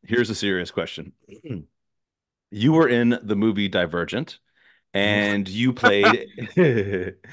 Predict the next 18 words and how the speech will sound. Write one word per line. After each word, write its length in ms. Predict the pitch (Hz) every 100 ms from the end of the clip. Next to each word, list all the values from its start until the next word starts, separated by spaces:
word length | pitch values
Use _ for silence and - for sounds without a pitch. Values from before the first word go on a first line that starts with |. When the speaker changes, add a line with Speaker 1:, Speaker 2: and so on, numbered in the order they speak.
| - - - _ _
Speaker 1:
and 300 | 101 104 104
you 160 | 98 151
played 380 | - 135 131 120
a 60 |
member 360 | 107 110 113 117
of 220 | 107 95
the 100 | 85
Dauntless 760 | 98 85 104 107 - 98 92 -
faction. 500 | 101 85 - - -
Speaker 2:
Oh, 680 | 277 151 185 208 220 254 269
boy. 760 | 294 277 233 208 190 175 185 220 254
Speaker 1:
Okay, 480 | 123 117 - 107 -
but 360 | 87 180 - - _ _ _ _
if 100 | -
you 140 | 123 151
actually 500 | 160 185 - 180 175
did 380 | 107 151 170 143
live 420 | 151 123 107